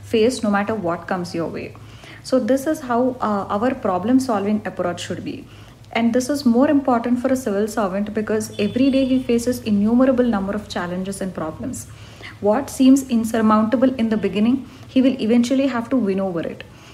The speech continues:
So this is possible only when he sees it from a third perspective, a detached view of the problem, from the point of view that this is a problem and it needs to be solved.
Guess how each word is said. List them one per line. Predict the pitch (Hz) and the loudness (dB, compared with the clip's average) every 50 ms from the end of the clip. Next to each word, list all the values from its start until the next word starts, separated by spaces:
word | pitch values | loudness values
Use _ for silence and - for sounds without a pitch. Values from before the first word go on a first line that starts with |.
| - - | -20 -18
So | - - 285 | -6 -2 -2
this | 240 208 208 240 240 - | 0 2 2 0 0 0
is | 302 294 - | -2 -4 -2
possible | - 220 220 220 240 220 226 240 233 - | -2 -2 0 0 0 2 2 0 0 0
only | 202 202 214 226 247 254 | 0 0 2 4 4 4
when | 247 247 247 | 4 4 2
he | 240 247 254 240 | 2 2 0 -2
sees | - 220 214 208 - 208 | -2 -2 -4 -2 -2 -4
it | 208 | -6
from | - - 214 202 202 - | -6 -4 -4 -4 -4 -4
a | 214 | -6
third | 208 - - 196 185 190 190 - | -8 -6 -4 -4 -2 -4 -4 -4
perspective, | 233 226 220 - 208 196 - - 220 214 - | -6 -6 -4 -4 -6 -6 -6 -6 -8 -6 -6
a | 208 | -6
detached | 175 - 196 - 185 180 196 196 - - | -6 -6 -6 -4 -4 -4 -4 -6 -6 -6
view | 226 208 226 226 | -4 -2 -2 -2
of | 226 - | -2 -4
the | 233 226 | -6 -4
problem, | - 214 196 175 185 202 214 233 - - - - - - - - | -2 -2 -2 -2 -2 -4 -4 -4 -6 -10 -14 -18 -18 -18 -18 -8
from | - - 220 226 233 | -2 0 2 4 4
the | 262 | 4
point | 254 - 233 220 220 220 220 | 4 4 2 2 2 0 -2
of | 240 226 | -2 -4
view | - 226 220 220 214 - - - - - - - - - | -2 -4 -4 -2 -4 -6 -8 -12 -16 -18 -20 -20 -8 -2
that | 220 214 208 214 196 | -2 -2 -2 -2 -4
this | 190 220 214 - | -4 -2 -2 0
is | 254 247 | 2 2
a | 262 | 2
problem | 262 220 214 202 190 202 208 214 220 | 2 2 0 0 0 2 2 2 2
and | 220 208 | 2 0
it | 196 - | -2 -4
needs | 175 180 190 185 185 - - | -6 -6 -4 -6 -6 -6 -6
to | - 233 | -4 -2
be | 233 233 226 | -2 -2 -2
solved. | - 202 208 269 277 | -2 -2 -2 -4 -6